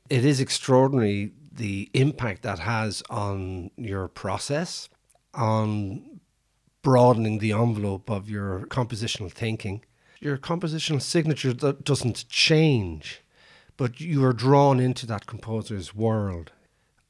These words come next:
Both of these pieces, incidentally, are for guitar. So I like to think that I've written pieces or something similar to the pieces that those composers might have written had they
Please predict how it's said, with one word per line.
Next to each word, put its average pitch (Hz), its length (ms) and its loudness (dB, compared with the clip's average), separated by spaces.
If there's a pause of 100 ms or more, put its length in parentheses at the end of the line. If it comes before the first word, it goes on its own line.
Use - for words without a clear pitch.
(440)
Both 190 220 8
of 151 80 -2
these 120 180 2
pieces, 113 420 -6
incidentally, 98 640 -8
are 90 100 -10
for 104 140 -12
guitar. 92 500 -4 (500)
So 101 680 -4 (120)
I 120 160 0
like 143 440 4
to 117 140 -10 (340)
think - 540 -6
that 110 140 -6
I've 98 220 -6
written 113 320 -6
pieces - 800 -12
or 104 300 -6 (240)
something 135 440 -2
similar 127 600 2 (300)
to 131 100 -2
the 117 140 -4
pieces 107 420 -6
that 98 180 -10
those 107 240 -4
composers 101 720 -8 (340)
might 117 320 2
have 95 200 -6
written 98 280 -10
had - 240 -8
they 90 320 -6